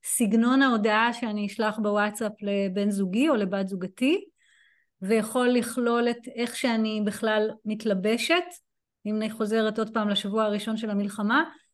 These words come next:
לא היה לי חשק להתלבש יפה. כאילו, לא היה לי חשק, וזה חזר לי. נגיד היום ממש התלבשתי יפה,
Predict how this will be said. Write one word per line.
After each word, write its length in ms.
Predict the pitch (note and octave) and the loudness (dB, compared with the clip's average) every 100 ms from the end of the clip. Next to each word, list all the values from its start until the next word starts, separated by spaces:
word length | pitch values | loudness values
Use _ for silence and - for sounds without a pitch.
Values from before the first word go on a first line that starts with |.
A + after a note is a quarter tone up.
| _ - | _ -4
לא 220 | A3 B3+ | 0 2
היה 260 | C#4+ C#4 | 4 4
לי 120 | C#4+ D4 | 2 -2
חשק 440 | - C4 C#4+ C4+ | -2 -2 -2 -4
להתלבש 580 | B3+ A#3 A3+ G3+ B3+ - | -4 -2 -2 0 0 0
יפה. 340 | G#3+ - B3+ - - _ _ _ _ _ | -4 -2 -4 -4 -10 _ _ _ _ _
כאילו, 560 | - A#3+ A3+ A3 A3 A3 _ _ _ _ - | 2 6 6 4 0 -8 _ _ _ _ 0
לא 100 | B3 | 4
היה 100 | E4 | 4
לי 80 | F4 | 4
חשק, 420 | - E4+ E4+ G3 - _ _ _ | 2 2 0 -4 -6 _ _ _
וזה 260 | F#3 A3 A3+ | -4 -2 -2
חזר 460 | A3+ A#3 B3+ D#4+ F4+ | -2 0 6 6 6
לי. 220 | B3+ G3 - | 2 -2 -6
נגיד 320 | G#3+ G3 A3+ | -6 -2 2
היום 360 | A3 A#3 D#4 D4 | 4 4 4 2
ממש 260 | A#3 B3 C#4 | 0 -2 -4
התלבשתי 520 | A#3+ G#3 G#3 G#3 B3+ | -4 -2 -2 -4 -6
יפה, 320 | G#3 - D4+ | -6 0 2